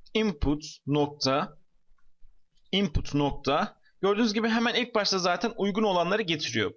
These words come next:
Burada hiçbir şekilde int yok yani. Gördüğünüz gibi. Hemen ben buraya double'ı yapıyorum.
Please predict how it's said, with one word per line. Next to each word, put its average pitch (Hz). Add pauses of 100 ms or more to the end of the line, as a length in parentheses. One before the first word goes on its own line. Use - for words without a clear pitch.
(140)
Burada 170
hiçbir 196
şekilde 160
int 175 (240)
yok 139 (160)
yani. 120 (800)
Gördüğünüz 123
gibi. 117 (960)
Hemen 180
ben 180
buraya 170
double'ı 135 (420)
yapıyorum. 185